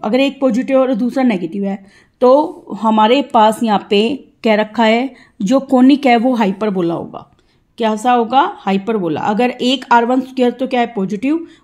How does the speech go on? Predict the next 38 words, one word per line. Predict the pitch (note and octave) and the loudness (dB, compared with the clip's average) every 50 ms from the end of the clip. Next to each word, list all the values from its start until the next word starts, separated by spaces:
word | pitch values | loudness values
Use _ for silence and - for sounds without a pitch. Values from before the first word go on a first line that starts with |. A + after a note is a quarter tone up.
| - - | -8 -6
और | A3 A3 | -6 -4
आर | - - A3+ A3+ | -2 -2 -4 -2
टू | G3+ C4+ | -4 -4
का | B3 C4 B3+ | -4 -4 -4
स्क्वायर | B3 B3 - B3+ A#3 A#3 | -4 -4 -2 -2 0 0
क्या | A#3+ B3 A#3 | 0 -2 0
है? | A#3+ D4 | 0 2
नेगेटिव। | C#4+ A#3+ G3+ E3+ D#3+ E3+ D#3+ - A#2 - - - _ _ _ _ _ - | 0 0 0 -2 -4 -6 -10 -10 -12 -14 -14 -18 _ _ _ _ _ -4
तो | A#3 | -2
ये | A#3 A#3 B3 B3 | 0 0 0 0
क्या | B3 B3+ A#3 | 0 0 0
होगा? | A3+ G#3 C4 D4+ E4+ E4 | 0 2 0 -2 -2 -2
हाइपरबोला। | - G3+ F#3+ F3+ - - A#3 D4 D#4+ B3 G#3+ E3+ D#3+ F#3+ A3+ D4+ D#4+ - _ _ _ _ _ _ - | -2 -2 -2 -2 -2 -2 -4 -4 -2 -2 -2 -2 0 0 -2 -4 -6 -10 _ _ _ _ _ _ -2
और | A3 A3+ A3+ | 0 0 2
length | A3 A3 A#3 C4 D#4 E4 E4 | 2 4 4 2 2 2 -2
of | D4+ D#4+ D4+ D4+ C#4+ | -2 -4 -4 -4 -4
transfer | B3+ A#3+ A#3+ B3+ C#4 C#4 C4 B3 A#3+ | -4 -4 -2 -2 -4 -2 -2 -2 -4
axis | - - - C4 C4 B3 C4+ - - | -6 -6 -4 -2 -2 -2 -4 -4 -2
is | B3 G3+ G#3+ C#4 - - - _ _ _ _ _ _ _ _ | -2 -2 -2 -2 -4 -6 -14 _ _ _ _ _ _ _ _
टू | - A#3 A#3 | -6 0 2
आर | A#3 A#3 A3+ | 2 2 2
वन | A3+ C4 C4+ C4+ C4+ | 2 2 2 2 2
है | C4 C4+ E4+ E4+ - - A3 | 2 0 -2 -4 -8 -4 -2
और | A3+ A3 | -2 0
length | A3 A3 A#3 A#3+ C4 C4 | 0 0 0 -2 -2 -2
of | C#4 C4 | -4 -4
conjugate | - C4+ A#3+ A#3+ B3 G#3 C4 C4 C4 | 0 0 0 0 0 0 -2 -2 -2
axis | B3 A#3+ - - B3+ B3+ A3 B3 | -2 -6 -4 -6 -4 -2 0 2
हो | A3+ G#3+ | 2 2
जाएगी, | G#3 A3+ A3 A3+ G#3+ G3 B3 C4 D4 D#4+ D#4+ - _ _ _ _ _ - | 2 2 0 0 0 0 0 -2 -2 -4 -6 -8 _ _ _ _ _ -6
अ, | A3 G#3+ G#3+ G#3 G#3 G#3 G#3 | -2 0 0 2 2 2 0
टू | G#3 G#3 - - C#4 D4 D#4 E4 F4+ - - - | -2 -4 -2 0 2 4 4 2 0 -2 -4 -2
माइनस | G#3+ A3 A3 A3 A3+ A#3+ C4 C#4 C4 - | 0 2 2 2 2 2 2 0 -2 0
का | - B3+ B3 B3+ D4 D4+ D#4 - - _ _ - | 2 4 4 4 4 2 0 -8 -16 _ _ -2
आर | G#3+ G#3+ A3+ A#3+ C#4+ C#4+ - _ - | 2 2 4 2 2 -2 -8 _ -4
टू | B3 A#3 | -2 -2
का | G3 C4 B3+ C4 | 0 0 0 0
स्क्वायर | C4 - - C#4+ C4+ C#4+ D#4+ E4+ E4+ | -2 -4 0 2 2 2 2 0 -4